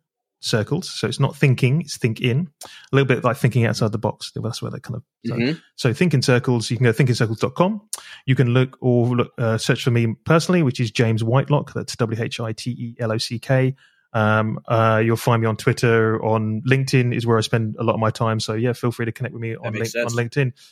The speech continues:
Speaker 1: LinkedIn. Um, but yeah, I've got, you can also, on Instagram, wherever, wh-, whichever your kind of social kind of media platform of choice is, apart from, uh, TikTok and Telegram, where I'm not kind of currently, you know, so,
Speaker 2: <laughs>
Speaker 1: but, uh,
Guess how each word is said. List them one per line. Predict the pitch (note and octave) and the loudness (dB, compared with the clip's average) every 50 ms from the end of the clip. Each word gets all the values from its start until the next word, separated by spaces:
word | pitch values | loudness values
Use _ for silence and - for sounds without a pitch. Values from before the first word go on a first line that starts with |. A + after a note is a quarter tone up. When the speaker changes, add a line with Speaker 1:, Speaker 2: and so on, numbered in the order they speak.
| _ - - _ | _ -20 -16 _
Speaker 1:
LinkedIn. | - C3+ | 0 2
Um, | B2+ B2+ B2+ B2+ B2+ B2+ B2+ B2 B2+ C#3 - - _ _ _ | 4 4 4 4 2 2 0 0 -2 -4 -8 -12 _ _ _
but | C#3 B2+ B2+ B2 - - _ | 2 2 2 2 0 -4 _
yeah, | - C3+ C#3+ C#3+ C3+ B2 | 0 2 2 4 4 4
I've | B2 A#2 A2+ - | 2 2 0 0
got, | C3 B2 A#2+ - - | 0 0 0 -2 -6
you | B2+ - | -10 -6
can | B2 A#2 | -4 -2
also, | B2 B2 A#2 A2+ G#2+ - _ A2 G#2+ | -2 -2 -4 -6 -12 -14 _ -14 _
on | A2+ A#2 | -2 0
Instagram, | B2 C3+ C3+ - D3 B2+ B2+ B2+ B2+ B2+ B2+ B2 A#2+ A#2 | 2 2 2 0 0 2 2 4 2 2 0 0 -2 0
wherever, | A2+ D3 E3+ E3 D#3 C#3+ C3 - _ - - - _ | 2 2 4 4 2 0 -2 -4 _ -18 -20 -20 _
wh-, | - D3+ D3 D#3 | -2 -2 0 2
whichever | C#3+ D3 - F#3 F3+ F#3+ | 0 2 2 4 4 4
your | F3+ E3 D3+ - | 4 4 2 2
kind | - D3 | 2 2
of | C3+ | 2
social | - - D3+ C3+ C3+ - C3+ C3 - - _ - - | 2 4 2 2 2 2 0 -2 -2 -6 _ -10 -4
kind | - C3 | -2 2
of | B2+ | 2
media | C3 B2+ B2 B2 - | 2 4 4 2 2
platform | - C#3 B2 - C3 A#2+ | 0 -2 -2 0 0 0
of | A#2 G#2+ | 0 0
choice | - - B2+ A#2 - | 2 2 2 2 2
is, | B2 A2 A2+ | 0 0 -2
apart | - - B2+ B2 - - | 0 0 0 0 0 0
from, | - A#2+ A#2 A2+ A2 G#2+ - _ _ _ _ _ _ | 0 0 2 2 0 -6 -10 _ _ _ _ _ _
uh, | A2+ A2 G#2+ G#2+ | 2 2 2 2
TikTok | G#2+ - - C3+ - - - - - - - - _ _ _ | 2 0 -4 -4 -2 -2 -4 -4 -4 -6 -14 -18 _ _ _
and | - A2 G#2+ G#2+ G#2+ G#2 | -2 -2 0 0 0 -2
Telegram, | - - B2+ A2 G#2 A2 G#2 G#2 G#2 G#2 | -2 -2 -2 0 2 2 2 2 2 2
where | G#2+ G#2+ | 2 0
I'm | G#2+ G#2+ A2 | 0 0 -2
not | G#2+ - - - | -2 -4 -4 -6
kind | - A#2+ A2 | -6 -6 -4
of | G#2 | -2
currently, | - A#2 A2 A2 A2 A2+ - - - - - - - | 0 0 0 0 -2 -6 -6 -10 -16 -20 -20 -14 -10
you | A2 | -8
know, | G#2+ A2 | -8 -8
so, | - - B2 A2+ A2 - - - A4+ A4 - - | -4 -2 0 2 2 2 2 2 0 0 0 -2
Speaker 2:
<laughs> | - E4+ - - _ C#4+ - | -4 -6 -6 -4 _ -4 -2
Speaker 1:
but, | B2+ A#2 A#2 B2 | 0 0 2 2
uh, | A#2 A#2+ A#2 A2+ A2 A2+ | 2 2 2 2 2 0